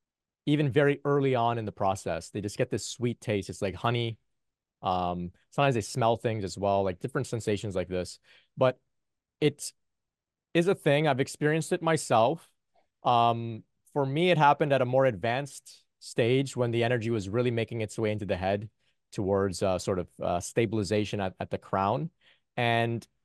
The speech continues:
it happened to me in conjunction with a mudra, uh, called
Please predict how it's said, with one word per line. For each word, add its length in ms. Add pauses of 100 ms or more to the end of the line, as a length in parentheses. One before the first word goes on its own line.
(360)
it 160
happened 460
to 100
me 280
in 200
conjunction 680
with 220 (140)
a 100
mudra, 720 (580)
uh, 520
called 580